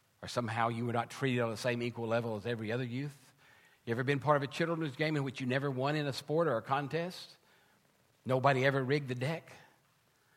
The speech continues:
I always used to rig the deck in, in high school when I was working with youth. You said, "What do you mean?" I took, I took the most athletic people and put them with the least athletic people so they couldn't win. And after it was over, I asked them how they felt.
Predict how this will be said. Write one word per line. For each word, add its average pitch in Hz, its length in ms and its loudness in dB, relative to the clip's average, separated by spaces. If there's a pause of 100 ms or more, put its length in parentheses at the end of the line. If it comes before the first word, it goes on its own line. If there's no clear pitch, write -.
(560)
I 113 80 0
always 151 280 2
used 127 140 -6
to 113 80 -6
rig 113 220 -4
the 98 80 -6
deck 101 240 -4
in, 95 200 -8
in 95 300 -8
high 101 200 -4
school 92 240 -10
when 98 120 -8
I 98 60 -10
was 95 140 -12
working 98 280 -10
with 92 140 -12
youth. 90 320 -10 (520)
You 107 80 -14
said, 113 160 -6
"What 147 80 -2
do 151 60 -4
you 135 60 -2
mean?" 160 320 -2 (300)
I 107 120 -10
took, - 240 -4
I 113 60 -6
took 135 200 -6
the 123 60 -2
most 135 240 -2
athletic 143 680 -2
people 143 300 -6
and 135 100 -8
put 139 140 -8
them 175 120 -4
with 170 220 -4
the 160 100 -4
least 214 240 0
athletic 104 400 -2
people 85 360 -10 (160)
so 123 120 -6
they 147 100 2
couldn't 196 280 0
win. 202 320 -4 (1400)
And 120 100 0
after 143 340 2
it 151 40 2
was 139 120 0
over, 180 220 6
I 123 60 2
asked 147 160 -2
them 170 80 -4
how 151 140 2
they 160 120 2
felt. 202 400 0